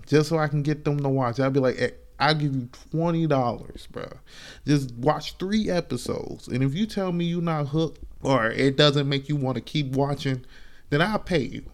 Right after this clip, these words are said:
And most of the time, most of the time, I don't have to pay anybody. I think I've tried to pay a few people, but I think they were lying because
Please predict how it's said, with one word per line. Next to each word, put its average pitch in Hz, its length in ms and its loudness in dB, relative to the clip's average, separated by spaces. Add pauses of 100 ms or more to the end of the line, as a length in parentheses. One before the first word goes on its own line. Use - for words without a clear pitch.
(180)
And 135 140 2
most 233 240 4
of - 40 0
the 214 60 0
time, 160 460 0 (340)
most 202 280 6
of 190 60 -2
the 180 80 2
time, 147 380 2
I 135 100 2
don't 139 140 2
have 120 220 0
to 131 80 -6
pay - 220 -6
anybody. - 480 -10 (420)
I 131 100 4
think 160 180 4
I've 147 140 4
tried 143 220 4
to - 40 -4
pay 131 300 4
a 120 60 2
few 135 260 4
people, 120 400 -2
but 127 160 2
I 120 80 -2
think 117 300 -6
they 110 120 -2
were 110 160 -4
lying 120 460 0
because 117 400 -2